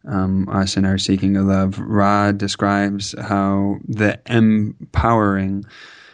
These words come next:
of seeking love within the moment, and then the addition which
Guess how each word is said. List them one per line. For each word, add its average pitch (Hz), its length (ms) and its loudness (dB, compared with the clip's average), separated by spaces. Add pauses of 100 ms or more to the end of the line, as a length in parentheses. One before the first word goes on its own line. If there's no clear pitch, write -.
(100)
of 101 380 -4
seeking 107 360 -2
love 101 180 2
within 101 240 -2
the 101 80 0
moment, 98 420 2
and 104 140 0
then 98 400 2 (280)
the 104 200 -2
addition 98 680 0
which - 380 -2